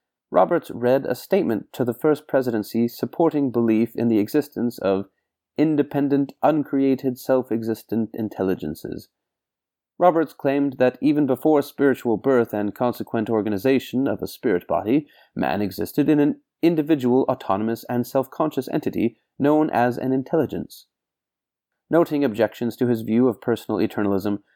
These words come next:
Roberts stated that his view absolved God from responsibility for moral evil and explained man's inherent moral freedom and inequality.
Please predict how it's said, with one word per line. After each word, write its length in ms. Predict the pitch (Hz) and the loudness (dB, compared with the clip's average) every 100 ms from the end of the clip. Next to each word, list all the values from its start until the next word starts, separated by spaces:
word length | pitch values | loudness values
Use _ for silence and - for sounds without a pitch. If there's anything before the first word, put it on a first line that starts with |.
| _ 113 | _ 0
Roberts 380 | 131 160 151 | 0 0 -8
stated 420 | - - 135 120 117 | -8 -2 0 0 0
that 160 | 113 | -2
his 200 | 135 165 | 0 -2
view 420 | 113 95 104 123 _ | -2 0 0 -2 _
absolved 480 | 123 120 143 151 139 | -4 0 2 2 0
God 340 | 131 107 107 113 | 0 2 2 -2
from 360 | 113 110 110 _ | -6 -4 -6 _
responsibility 960 | 113 110 - 120 - - 160 147 - 101 | -6 -4 -2 -2 -4 -2 2 2 0 -6
for 160 | - | -4
moral 380 | 107 110 107 101 | -2 0 2 0
evil 380 | 175 160 92 - _ _ _ - | 0 -2 -4 -10 _ _ _ -2
and 240 | 165 165 | 0 0
explained 400 | 113 - 98 107 | -2 -2 -2 0
man's 320 | 107 123 131 | 0 0 0
inherent 560 | 120 110 - 151 127 - 120 | -2 -2 -2 0 0 -2 -2
moral 320 | 127 143 120 | 2 2 0
freedom 420 | - 165 101 110 - | -2 -4 -2 -4 -4
and 240 | 107 107 - | -4 -4 -4
inequality. 720 | 127 120 - 160 - - - | -2 -2 -2 -4 -6 -8 -12